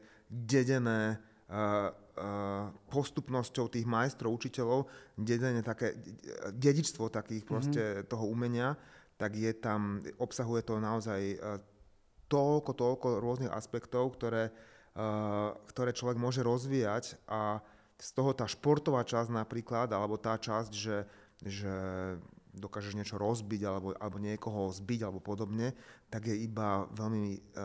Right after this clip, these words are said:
Speaker 1: tá špička toho ľadovca, toho celého.
Speaker 2: Presne na
Speaker 1: Hej.
Speaker 2: to som
Speaker 1: Mhm.
Speaker 2: narazal. Som strašne rád, že si
Speaker 1: Hej.
Speaker 2: to povedal a som rád, že,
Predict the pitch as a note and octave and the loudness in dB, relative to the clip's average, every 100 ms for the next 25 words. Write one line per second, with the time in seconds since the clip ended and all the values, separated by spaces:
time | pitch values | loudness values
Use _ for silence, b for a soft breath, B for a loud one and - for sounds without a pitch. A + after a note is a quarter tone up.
0 | F#2+ F#2 G2+ - A#2 - G#2 G#2+ F#2 F#2 | -4 -4 -6 -6 -6 -6 -6 -4 -4 -2
1 | G2 G2 E2 F2+ F2+ F2 F#2 F#2+ F#2 F#2+ | -4 -6 -12 -10 -10 -8 -8 -8 -10 -14
2 | B B B F#3 E3+ E3+ C#3+ D#3 D#3 B2+ | B B B -2 0 0 0 -2 0 0
3 | B2+ C3+ C#3 C#3+ - - C#3+ B2+ D3 - | -2 -2 -4 -4 -10 -8 -6 -4 -6 -4
4 | D#3 C3+ C3+ C3 A2+ A2 - B2+ B2+ C#3 | -2 -2 -4 -6 -4 -6 -6 -6 -2 0
5 | D#3 E3 D3 B2 C#3+ C#3 D3 D3+ C#3+ | 2 0 0 0 2 2 0 0 -2